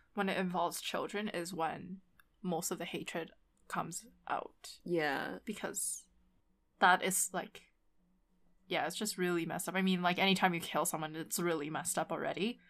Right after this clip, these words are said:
Speaker 2: Uh-huh.
Speaker 1: I think, like, when you do something to children is when people, like, the hate is endless.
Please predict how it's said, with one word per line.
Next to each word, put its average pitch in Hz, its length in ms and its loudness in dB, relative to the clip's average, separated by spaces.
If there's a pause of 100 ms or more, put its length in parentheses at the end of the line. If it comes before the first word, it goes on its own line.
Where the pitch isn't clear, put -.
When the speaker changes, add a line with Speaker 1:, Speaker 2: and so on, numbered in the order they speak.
Speaker 2:
Uh-huh. 196 260 -4 (520)
Speaker 1:
I 190 60 4
think, 185 240 2
like, 180 160 0
when 175 120 0
you 170 80 -2
do 170 140 -2
something 180 340 -6
to 185 120 -8
children 185 600 -4
is 202 160 0
when 175 120 -2
people, 170 640 -6
like, - 300 -12 (800)
the 196 80 2
hate 180 440 2
is 175 180 0
endless. 143 640 4